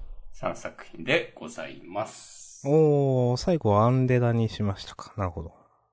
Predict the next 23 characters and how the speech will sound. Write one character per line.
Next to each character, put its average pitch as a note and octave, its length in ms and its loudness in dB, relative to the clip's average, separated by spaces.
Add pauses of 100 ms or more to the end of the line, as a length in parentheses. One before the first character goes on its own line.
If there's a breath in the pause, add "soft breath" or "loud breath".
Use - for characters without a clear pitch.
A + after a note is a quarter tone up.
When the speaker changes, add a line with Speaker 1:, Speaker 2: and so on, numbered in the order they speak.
(1400)
Speaker 2:
は - 140 -2
い。 - 40 -4
Speaker 1:
ち - 140 -2
な F3+ 60 4
み G3 100 4
に、 G3 180 0
明 F3 80 0
日 - 60 -2 (120)
さ E3+ 120 8
ん D#3 80 2
に D3 80 2
言 C#3+ 80 0
っ - 20 -6
て - 240 -6
お D3+ 80 0
く - 180 -10
と、 F#3 300 2 (300)
六 D#3+ 320 8
の F#2 260 0 (120)
名 C#3 420 10
役 C3+ 260 10
で A2 140 -4
す。 - 520 -20